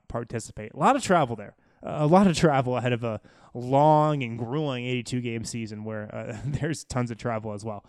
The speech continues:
Before we get to some questions, it is time, like we do every podcast, to take a second and acknowledge Breckenridge Brewery, the official beer of B S N Denver. I love these guys. You guys should too.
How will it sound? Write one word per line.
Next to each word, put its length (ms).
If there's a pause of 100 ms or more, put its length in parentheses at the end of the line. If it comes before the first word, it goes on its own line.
Before 240
we 80
get 140
to 40
some 180
questions, 640 (320)
it 140
is 180
time, 560
like 220
we 80
do 160
every 180
podcast, 640
to 60
take 240
a 40
second 360
and 60
acknowledge 560 (200)
Breckenridge 520
Brewery, 500 (100)
the 140
official 500
beer 380
of 280
B 140
S 160
N 140
Denver. 280
I 80
love 220
these 220
guys. 360
You 80
guys 220
should 180
too. 380